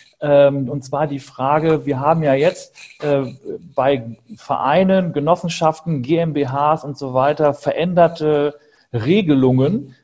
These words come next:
ähm, was so die Abstimmung der Gesellschafter,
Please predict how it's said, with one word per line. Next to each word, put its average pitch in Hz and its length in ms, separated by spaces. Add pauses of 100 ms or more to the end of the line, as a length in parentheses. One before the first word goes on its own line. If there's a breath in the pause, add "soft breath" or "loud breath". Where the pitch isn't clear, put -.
(160)
ähm, 139 720
was 139 300
so 147 80
die 139 160
Abstimmung 151 540
der 139 140
Gesellschafter, 143 1080